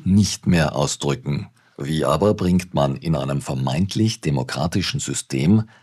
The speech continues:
seine Regierung dazu, sich gemäß geltender Gesetze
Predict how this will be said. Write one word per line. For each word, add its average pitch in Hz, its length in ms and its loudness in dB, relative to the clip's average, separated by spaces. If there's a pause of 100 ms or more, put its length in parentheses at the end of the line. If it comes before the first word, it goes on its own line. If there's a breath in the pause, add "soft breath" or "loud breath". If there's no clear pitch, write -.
seine 90 380 2
Regierung 104 480 2
dazu, 113 480 4 (240 loud breath)
sich - 280 0
gemäß 110 600 4
geltender 107 520 4
Gesetze 98 680 0